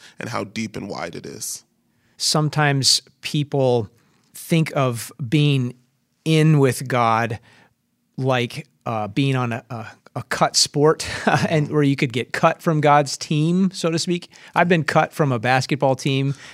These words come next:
Speaker 2: and it's, it's hard. Have you
Speaker 1: I
Speaker 2: ever been cut by a
Speaker 1: <laughs>
Speaker 2: cut
Speaker 1: I have.
Speaker 2: from a
Speaker 1: I have,
Speaker 2: cut
Speaker 1: yes.
Speaker 2: sport?
Speaker 1: Yeah.
Speaker 2: Yeah, that's painful. And so I think sometimes people think of the church in those terms, that it's, um,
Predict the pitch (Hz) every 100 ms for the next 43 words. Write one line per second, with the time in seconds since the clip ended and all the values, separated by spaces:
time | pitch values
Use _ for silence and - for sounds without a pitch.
0 | - 139 135 143 - - - 160 - 175
1 | 139 120 170 170 170 160 - 165 151 160
2 | 156 151 180 - 180 214 208 190 - 208
3 | 185 160 127 165 104 190 98 98 180 185
4 | - - 58 - - - 165 180 143 -
5 | 254 262 170 135 131 156 - 190 185 170
6 | - 190 170 - 180 160 156 139 - -
7 | - - - - - - 196 190 156 139
8 | - 170 147 - - 139 147 202 - -
9 | 107 107 107 131 123 120 - - - 139
10 | 117 110